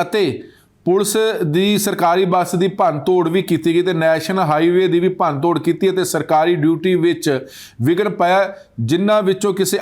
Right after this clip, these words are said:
ਅਣਪਛਾਤੇ ਵਿਅਕਤੀ ਵੱਲੋਂ ਡਿਊਟੀ ਪਰ ਤੈਨਾਤ ਸਹਾਇਕ ਥਾਣੇਦਾਰ ਜਗਦੀਪ ਸਿੰਘ, ਅ, ਬਰਨਾਲਾ, ਸੀ ਆਈ ਬਰਨਾਲਾ ਦੇ ਮਾਰ ਦੇਣ ਦੀ ਨੀਅਤ ਨਾਲ ਛਾਤੀ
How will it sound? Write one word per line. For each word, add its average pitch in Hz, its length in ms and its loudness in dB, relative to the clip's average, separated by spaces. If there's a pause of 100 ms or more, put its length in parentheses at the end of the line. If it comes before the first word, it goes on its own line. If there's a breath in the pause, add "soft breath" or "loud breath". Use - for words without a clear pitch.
(100)
ਅਣਪਛਾਤੇ 180 460 -2
ਵਿਅਕਤੀ 175 300 0
ਵੱਲੋਂ 190 200 2
ਡਿਊਟੀ 170 360 0
ਪਰ 180 220 -2
ਤੈਨਾਤ 165 540 0
ਸਹਾਇਕ 175 500 0
ਥਾਣੇਦਾਰ 165 500 -2
ਜਗਦੀਪ 143 540 0
ਸਿੰਘ, 190 340 -2
ਅ, - 760 -6
ਬਰਨਾਲਾ, 156 960 0 (480 loud breath)
ਸੀ - 260 0
ਆਈ 196 420 0 (320)
ਬਰਨਾਲਾ 165 500 2
ਦੇ 185 480 0 (500)
ਮਾਰ 160 380 2
ਦੇਣ 196 240 0
ਦੀ 196 180 0
ਨੀਅਤ 190 360 0
ਨਾਲ 180 480 2
ਛਾਤੀ 185 760 -2